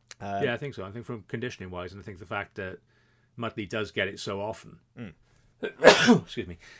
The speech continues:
Speaker 2: Um, the fact, you know, he, he, he does get injured so often, he does get battered so often. I thi-, I, I don't think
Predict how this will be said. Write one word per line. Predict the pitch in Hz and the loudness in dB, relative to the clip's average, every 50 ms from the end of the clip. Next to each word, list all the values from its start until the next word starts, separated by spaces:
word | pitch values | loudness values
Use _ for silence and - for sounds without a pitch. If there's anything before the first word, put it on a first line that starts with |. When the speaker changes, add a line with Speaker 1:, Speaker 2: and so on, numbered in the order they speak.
| - - | -8 -4
Speaker 2:
Um, | 113 107 107 104 98 | -2 -2 -2 -2 -4
the | - 139 | -6 -4
fact, | - 139 120 113 | -2 -2 -2 -2
you | 113 | -2
know, | 98 | -4
he, | 98 101 - - 107 104 - | -4 -6 -6 -6 -10 -10 -8
he, | - 113 | -8 -6
he | 113 | -4
does | 104 117 120 110 | -2 -2 -2 0
get | - 110 95 92 | 0 -2 -2 -2
injured | 101 98 92 92 90 | -2 -6 -10 -12 -12
so | - 107 95 | -10 -10 -8
often, | 87 95 | -6 -4
he | 104 | -6
does | 107 104 | -4 -4
get | - 90 - - | -6 -8 -8 -6
battered | - 95 92 - 92 - | -6 -4 -4 -6 -10 -10
so | - 101 92 | -8 -8 -8
often. | 92 90 - 98 | -8 -8 -10 -12
I | 92 95 | -12 -14
thi-, | - - - 165 - | -12 -8 -4 -4 -2
I, | 107 107 101 - | -2 -4 -6 -4
I | 117 | -6
don't | 110 - 139 135 - | -6 -6 -6 -6 -6
think | - 123 110 104 92 - - - - | -6 -6 -8 -8 -10 -14 -20 -20 -20